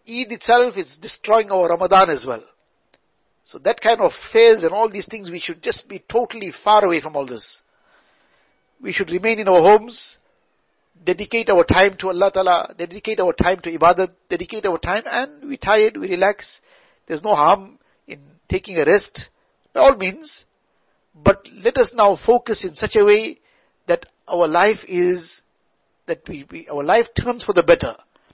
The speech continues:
and we become the true servants of Allah Ta'ala. Allah Ta'ala must become pleased with us. And on the day of Eid, we gain that announcement of forgiveness.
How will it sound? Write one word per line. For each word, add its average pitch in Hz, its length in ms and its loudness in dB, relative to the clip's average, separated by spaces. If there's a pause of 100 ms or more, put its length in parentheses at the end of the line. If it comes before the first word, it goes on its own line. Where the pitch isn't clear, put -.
(180)
and 170 120 -8
we 190 80 -8
become 190 320 -6
the 175 80 -12
true 269 240 -6
servants 190 320 -2
of 156 80 -6
Allah 139 240 -2
Ta'ala. 120 280 -12 (320)
Allah 659 220 2
Ta'ala 190 200 2
must 156 140 -4
become 165 280 -6
pleased 175 260 -6
with 147 120 -6
us. - 340 -6 (380)
And 185 140 -4
on 175 80 -10
the 175 80 -2
day 226 120 2
of 196 100 4 (120)
Eid, 233 460 -4 (400)
we 175 160 -10
gain 196 460 -2
that - 240 0 (1200)
announcement 202 720 0
of - 80 0
forgiveness. 139 760 -6